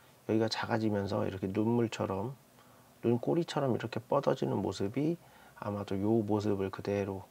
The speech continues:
끌고 간 것 같고, 옛날에 그 뉴코란도 때 이거 일곱 개짜리, 하나, 둘, 셋, 넷, 다섯 개고, 얘는 하나, 둘,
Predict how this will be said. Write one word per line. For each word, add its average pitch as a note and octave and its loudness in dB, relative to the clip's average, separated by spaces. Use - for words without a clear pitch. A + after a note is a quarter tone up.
끌고 B2+ -4
간 G#2 -2
것 G#2 -4
같고, G2 -4
옛날에 A#2 2
그 F#2 -4
뉴코란도 A#2 2
때 G2 -2
이거 A2 2
일곱 C3+ -2
개짜리, F#2+ 0
하나, G#2 -4
둘, A2 2
셋, A2 -4
넷, A#2 -4
다섯 - -8
개고, G#2+ -6
얘는 A2 0
하나, G#2+ -2
둘, A#2+ -4